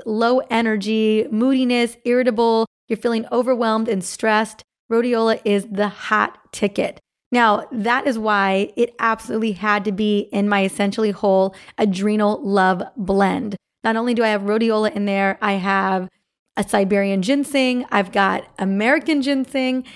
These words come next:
I've got ashwagandha, I have vitamin C, B vitamins, licorice root. I mean, it is a powerful combination.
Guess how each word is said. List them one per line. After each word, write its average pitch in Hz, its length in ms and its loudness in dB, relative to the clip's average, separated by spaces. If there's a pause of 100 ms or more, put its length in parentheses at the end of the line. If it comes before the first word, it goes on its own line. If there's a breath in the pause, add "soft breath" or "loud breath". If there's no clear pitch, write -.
(180 loud breath)
I've 214 140 0
got 208 180 0
ashwagandha, 226 880 0 (340)
I 220 200 2
have 190 640 2
vitamin 196 380 2
C, 262 420 -2
B 202 180 -2
vitamins, 233 720 0
licorice 240 560 -2
root. 240 380 2
I 202 100 -4
mean, 214 240 -2
it 233 140 -2
is 262 180 0
a 233 140 -2
powerful 233 520 0
combination. 220 640 -2